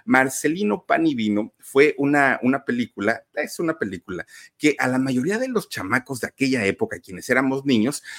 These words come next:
pues no, nos obligaban casi, casi a verla. ¿Y por qué? Bueno, dicen por ahí que es la película más tierna, más tierna y que nos, em,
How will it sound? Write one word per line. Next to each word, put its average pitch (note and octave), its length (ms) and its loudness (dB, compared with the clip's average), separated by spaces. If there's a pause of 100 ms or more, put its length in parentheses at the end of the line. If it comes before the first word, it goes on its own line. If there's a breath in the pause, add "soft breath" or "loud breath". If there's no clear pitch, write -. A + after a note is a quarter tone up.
(140 loud breath)
pues D#3+ 360 4
no, A2+ 400 6
nos A#2+ 200 0
obligaban A#2 600 -2
casi, - 300 -6
casi - 420 -4
a F#2 120 -4
verla. A#2+ 460 2 (280 loud breath)
¿Y E3+ 100 0
por G3 220 0
qué? C4+ 260 -2 (220 soft breath)
Bueno, - 200 0 (380 loud breath)
dicen F4+ 440 0
por - 180 0
ahí C#3+ 200 2
que - 240 2
es D#3 320 2
la A#2 200 0
película C3 480 4
más A#2+ 420 -2
tierna, C3 680 0
más D3+ 480 -6
tierna B2+ 400 -2
y A2+ 100 -14
que G#2+ 120 -4
nos, G2 440 -6
em, G#2+ 560 0